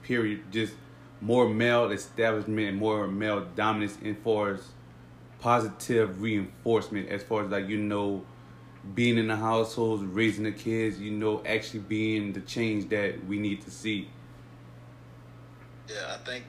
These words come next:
Speaker 2: we need more black leadership in the homes, in the community,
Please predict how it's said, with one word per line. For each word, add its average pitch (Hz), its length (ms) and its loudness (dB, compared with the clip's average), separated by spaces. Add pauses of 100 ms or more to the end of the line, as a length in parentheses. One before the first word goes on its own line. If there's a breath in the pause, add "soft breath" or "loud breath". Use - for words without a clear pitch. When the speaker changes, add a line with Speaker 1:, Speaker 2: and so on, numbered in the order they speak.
(100)
Speaker 2:
we 120 100 -12
need 117 240 -12
more 120 400 -10 (360)
black 107 300 -8
leadership 101 460 -10 (720)
in 107 100 -12
the 113 60 -10
homes, 113 640 -8 (540)
in 113 60 -16
the 113 80 -12
community, 120 680 -12